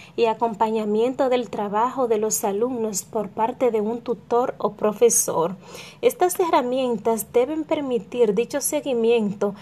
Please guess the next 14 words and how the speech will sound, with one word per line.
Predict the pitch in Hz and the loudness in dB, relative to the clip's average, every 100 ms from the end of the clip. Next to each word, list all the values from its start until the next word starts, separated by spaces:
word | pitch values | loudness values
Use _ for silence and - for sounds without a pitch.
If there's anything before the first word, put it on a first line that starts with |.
| - - | -18 -2
a | 214 220 | -2 0
través | 233 208 247 - | 0 2 0 0
de | 254 | 0
la | 240 226 | 2 0
recopilación | 214 220 226 214 208 220 240 247 | -2 -2 0 0 0 2 2 2
de | 226 | 0
datos | 247 294 - 330 311 - | 0 -2 -2 -2 -2 -8
sobre | - - 226 202 202 | -4 -2 0 0 -2
el | 196 | -2
trabajo | - 190 202 247 262 262 | -4 -4 0 0 0 -2
del | 202 220 226 | 0 0 2
alumno. | 233 190 175 180 185 185 175 - - - - - - - - - | 2 2 0 0 -2 -2 -4 -10 -20 -20 -20 -20 -20 -20 -20 -2
La | 247 254 247 | 2 2 0
primera | 277 254 330 403 370 247 226 | -6 -4 -4 0 2 2 0